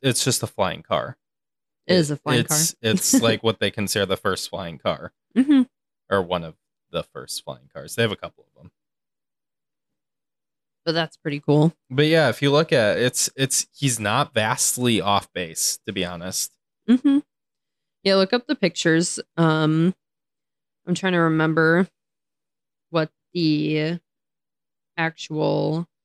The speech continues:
Speaker 2: like, art collection is called. That's the word I was thinking about. <laughs> Um, I don't know. It's on there. Some, it's on, it's online somewhere.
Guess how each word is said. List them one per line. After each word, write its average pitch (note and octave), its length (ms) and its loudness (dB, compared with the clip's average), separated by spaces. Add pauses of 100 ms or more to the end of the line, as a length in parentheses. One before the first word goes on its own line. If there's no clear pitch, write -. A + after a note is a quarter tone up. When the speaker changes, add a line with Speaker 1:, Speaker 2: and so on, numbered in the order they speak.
(460)
Speaker 2:
like, D#3 220 2 (140)
art D#3 420 -2 (1120)
collection E3+ 460 2
is A#3+ 100 0
called. A3+ 480 2
That's F3 260 -8
the D3+ 220 -8
word D3 200 -6
I D3 60 -4
was D#3 120 -6
thinking D3+ 320 -8
about. D#3 300 -6 (240)
<laughs> G#3 140 2 (720)
Um, D#3 760 0 (100)
I C4 60 0
don't F#4 100 2
know. F4 100 2
It's E4 120 -2
on E4+ 100 0
there. D#4+ 140 -2
Some, - 240 -14
it's A3+ 160 -10
on, C4+ 400 -4
it's - 120 -20
online A#3+ 380 -6
somewhere. F#3+ 380 -10